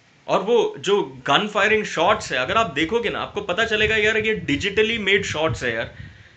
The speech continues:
कोई कोई sequences में जब bullet जाके दीवार को लगता है, जब whole drill होता है दीवार में, वो देख के मालूम पड़ता है वो वीएफ़एक्स से बना हुआ होल है। एक particular sequence है जिसमें एक आदमी मरता है and blood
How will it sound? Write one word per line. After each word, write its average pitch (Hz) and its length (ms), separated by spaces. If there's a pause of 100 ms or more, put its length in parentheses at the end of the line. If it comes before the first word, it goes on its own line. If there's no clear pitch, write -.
(300)
कोई 202 140
कोई 240 140
sequences 226 460
में 214 140
जब 214 180
bullet 185 280
जाके 208 280
दीवार 160 360
को 202 120
लगता 185 260
है, 202 60
जब 202 140
whole 202 640
drill 160 260
होता 208 200
है 202 80
दीवार 160 240
में, 196 120
वो 190 100
देख 175 240
के 240 80
मालूम 196 260
पड़ता 196 220
है 214 60
वो 202 60
वीएफ़एक्स 175 480
से 214 80
बना 160 200
हुआ 160 180
होल 120 260
है। 107 160 (360)
एक 208 200
particular 220 320
sequence 202 480
है 202 60
जिसमें 180 240
एक 208 100
आदमी 160 240
मरता 165 320
है 208 80
and 135 180
blood 190 180